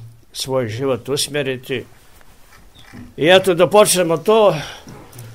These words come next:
upravo danas, kada kažemo da je početak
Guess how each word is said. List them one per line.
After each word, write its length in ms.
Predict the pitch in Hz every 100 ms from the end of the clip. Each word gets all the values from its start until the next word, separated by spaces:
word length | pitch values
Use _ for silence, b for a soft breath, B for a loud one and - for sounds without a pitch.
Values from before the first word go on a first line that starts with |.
| B - - - - -
upravo 400 | 175 165 180 165
danas, 400 | 151 180 180 -
kada 460 | - 151 151 139 127
kažemo 540 | 156 151 139 139 135
da 200 | 131 131
je 200 | 127 120 120
početak 640 | 117 - 131 131 127 -